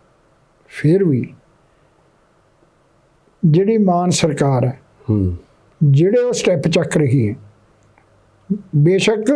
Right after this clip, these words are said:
Speaker 1: ਉਹਨਾਂ ਤੇ ਵੀ ਬਹੁਤ ਤਵਾ, ਉਹਨਾਂ ਦਾ ਵੀ ਬਹੁਤ ਕਈਆਂ ਗੱਲਾਂ 'ਚ ਲੱਗਦਾ ਹੈ,
Speaker 2: ਲੱਗਦਾ।
Speaker 1: ਪਰ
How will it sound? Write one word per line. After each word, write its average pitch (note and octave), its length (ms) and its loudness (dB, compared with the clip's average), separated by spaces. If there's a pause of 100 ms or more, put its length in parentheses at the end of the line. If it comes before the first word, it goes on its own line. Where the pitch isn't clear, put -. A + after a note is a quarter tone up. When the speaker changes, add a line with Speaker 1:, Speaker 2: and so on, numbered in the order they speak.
(260)
Speaker 1:
ਉਹਨਾਂ A3+ 340 0
ਤੇ G#3+ 300 2
ਵੀ A3 220 0
ਬਹੁਤ G#3 340 0 (1400)
ਤਵਾ, G#3 260 0
ਉਹਨਾਂ A3+ 240 -2
ਦਾ B3+ 100 0
ਵੀ B3+ 80 0
ਬਹੁਤ A#3 240 0
ਕਈਆਂ A3 340 0
ਗੱਲਾਂ G#3+ 280 0
'ਚ A3+ 80 -2
ਲੱਗਦਾ F3+ 320 0
ਹੈ, E3 40 0
Speaker 2:
ਲੱਗਦਾ। C3 180 0
Speaker 1:
ਪਰ F#3 200 -2